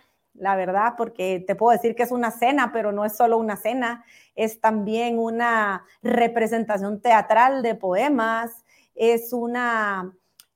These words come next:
es un, un sentir, eh, la comida, la poesía, la música.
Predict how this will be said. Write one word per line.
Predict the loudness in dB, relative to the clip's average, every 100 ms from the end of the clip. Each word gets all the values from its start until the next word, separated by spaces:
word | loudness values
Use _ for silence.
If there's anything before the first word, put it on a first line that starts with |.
| -2
es | 0 0 -4
un, | -2 -2 -4 -4 -6 -10 _ _ _ _ _ _ _ _ _ -16
un | -6 -4 -4
sentir, | -6 -6 2 2 2 -2 4 4 6 2 0 -6 -10 -18 _ -6
eh, | -2 -2 -2 -2 -2 -2 -4 0
la | -2 0
comida, | -2 0 2 2 2 2
la | 0
poesía, | -2 -8 -4 0 2 2 2
la | 2 0
música. | -2 -4 -6 -12 -2 0 2 0